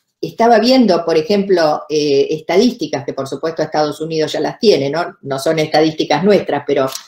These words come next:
las comparto, este, porque alguna idea nos van a dar. Hoy,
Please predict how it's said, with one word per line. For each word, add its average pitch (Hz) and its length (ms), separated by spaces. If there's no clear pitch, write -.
las 143 240
comparto, 165 720
este, 143 480
porque 143 280
alguna 151 800
idea 165 320
nos 147 180
van 170 200
a 185 80
dar. 190 380
Hoy, 269 480